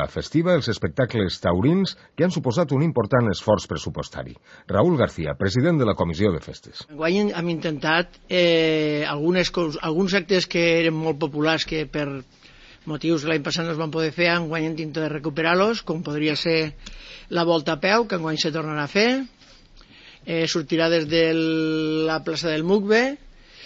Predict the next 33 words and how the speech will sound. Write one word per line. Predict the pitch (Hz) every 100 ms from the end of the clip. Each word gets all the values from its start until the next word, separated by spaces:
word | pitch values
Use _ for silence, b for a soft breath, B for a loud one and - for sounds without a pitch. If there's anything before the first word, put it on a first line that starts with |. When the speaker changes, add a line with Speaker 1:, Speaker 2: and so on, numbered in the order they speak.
| B -
Speaker 2:
i | 165 160
jo | 147
crec | 170 139
que | 180 180 175 175 170 170 170
la | 165
gent | 151 165 165
mos | 165 160
havia | 175 170
demanat | 160 156 160 160
això | 165 - 180 202
i | 196
nosaltres, | 170 156 180 185 -
pues, | 185 202 202 - - -
hem | 165 156
intent-, | 139 147 139 - 139
sempre | 175 151 156
escoltem | 143 151 151 156
el | 151 143
que | 156
li | 156
agrada | 156 160
a | 170
la |
gent | 165 202 226
i | 202
hem | 170
intentat | 143 147 156 156 - B B B B B B -
ajudar | 170 170 165 170
a | 170
fer-ho. | 139 135 120 - -
Després, | 160 147 - 185 214 220 - 240 - _ b b -
eh, | 175 170 165 160
una | 175 175